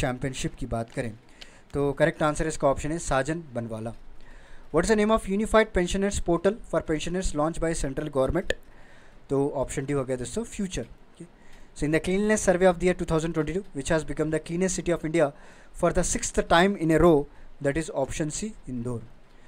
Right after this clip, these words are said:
Who has become the new director general of central reserve police force की बात करें, तो ऑप्शन है, सुजय लाल थाउसेन। <coughs> Sorry, who has received the Nobel Prize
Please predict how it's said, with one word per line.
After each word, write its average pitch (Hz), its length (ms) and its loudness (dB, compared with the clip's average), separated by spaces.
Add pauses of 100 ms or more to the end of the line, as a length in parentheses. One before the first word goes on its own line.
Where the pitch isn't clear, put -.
(500)
Who 156 140 -2
has 160 260 0 (140)
become 151 260 0
the 151 140 -2
new 175 100 2
director 151 360 2
general 143 320 2
of 139 120 -4
central 147 400 -2
reserve 143 320 0 (420)
police 151 300 2 (140)
force 160 240 4
की - 120 -4
बात 127 260 0
करें, 139 240 2
तो 139 120 0
ऑप्शन 131 260 -2
है, 180 60 -2
सुजय 151 380 2
लाल 147 260 4 (180)
थाउसेन। 123 360 -4 (1600)
<coughs> 233 500 10 (460)
Sorry, 127 180 -4 (640)
who 151 120 4
has 151 200 12
received 151 260 -2
the 151 80 4
Nobel 147 220 2
Prize 151 320 4